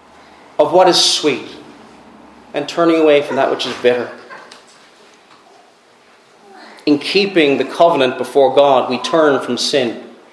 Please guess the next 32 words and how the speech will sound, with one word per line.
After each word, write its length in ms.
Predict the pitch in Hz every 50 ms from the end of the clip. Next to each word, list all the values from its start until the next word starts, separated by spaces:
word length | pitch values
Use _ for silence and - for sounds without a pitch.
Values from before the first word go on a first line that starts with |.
| _ - _ _ _ _ _ _ -
to 100 | - -
Christ. 760 | - - - 123 104 104 104 101 - - - - - - - - - - _ _ _ _ - - - - - - _ _ _ - - - - - - - - - _ _ _ - - - - - _ _ _ _ _ _ - - _ - - - _ -
The 80 | 135
children 520 | - - - 175 185 180 175 160 151 131 123
who 140 | 135 135
are 160 | 135 135 127 123
here, 340 | 131 131 127 123 123 127
imagine, 840 | - 110 - 160 170 151 170 190 185 180 170 156 143 139 - - -
children, 500 | - - 180 175 165 147 156 156 147 151
if 180 | - 151 147 -
you 380 | 160 160 165 165 165 160 151
were 440 | 143 110 135 147 143 139 135 135 139
used 300 | 143 165 175 170 - -
to 80 | - 165 156 160
eating 540 | 160 165 156 147 - 151 143 139 139 - - - - - - - - - - - - - - - - - -
dirt 300 | 147 156 156 - - - - - - -
outside 640 | 135 131 135 135 135 - - 147 135 139 135 135
in 320 | 135 - 135 131 127 131 123
the 60 | 131
backyard, 680 | 131 127 127 120 - - 135 131 127 127 117 113 101 - - - - - - - - _ _ _ _ _ _ _ _ _ _ _ _ - -
and 100 | 123 127
you're 100 | 131 147
saying, 360 | 147 - - 143 135 131 131
"No, 140 | 151 180 185
no, 180 | 175 175 170
Mommy, 280 | 151 156 165 170 170 151
Daddy, 240 | 160 165 165 156 147
this 200 | 139 165 - -
is 120 | - -
really 180 | 165 170 160 143
tasty. 520 | - - 165 180 185 180 - - - 101
Mm, 640 | - - - 143 160 196 190 123 95 - - - -